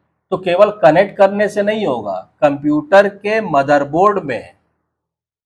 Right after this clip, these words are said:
motherboard में एक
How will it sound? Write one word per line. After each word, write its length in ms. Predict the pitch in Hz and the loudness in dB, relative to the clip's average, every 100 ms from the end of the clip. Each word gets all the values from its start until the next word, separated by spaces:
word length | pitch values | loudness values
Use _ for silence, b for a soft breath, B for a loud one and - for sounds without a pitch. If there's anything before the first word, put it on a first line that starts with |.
| _ _ _ _ _ _ - | _ _ _ _ _ _ -10
motherboard 1300 | 131 139 151 180 233 - _ _ 139 135 139 143 135 | 0 0 4 2 0 -12 _ _ -12 -4 -2 -2 -4
में 460 | 131 156 151 95 - _ _ _ _ _ _ _ _ _ _ _ | -4 -2 -2 -4 -16 _ _ _ _ _ _ _ _ _ _ _
एक 360 | 165 202 202 | 0 0 0